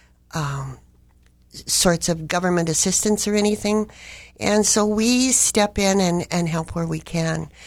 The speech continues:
The board members then make decisions, of course, on the policies and the development of them.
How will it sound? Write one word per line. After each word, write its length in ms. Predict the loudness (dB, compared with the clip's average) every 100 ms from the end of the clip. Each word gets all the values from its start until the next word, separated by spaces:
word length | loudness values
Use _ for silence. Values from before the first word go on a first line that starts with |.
| -16 -16 -18 -10
The 100 | -4
board 280 | 2 4 4
members 640 | 2 4 2 2 0 -2 -8 _ _ 0
then 380 | 4 4 4
make 300 | 2 0 -4
decisions, 580 | -4 0 2 4 2 2
of 80 | -2
course, 340 | -2 0 0
on 140 | 0 0
the 60 |
policies 640 | 0 -4 -4 -2 0 0 0
and 160 | 0 0
the 60 |
development 580 | -2 -2 -2 -2 -2 0
of 180 | 0 0
them. 220 | -2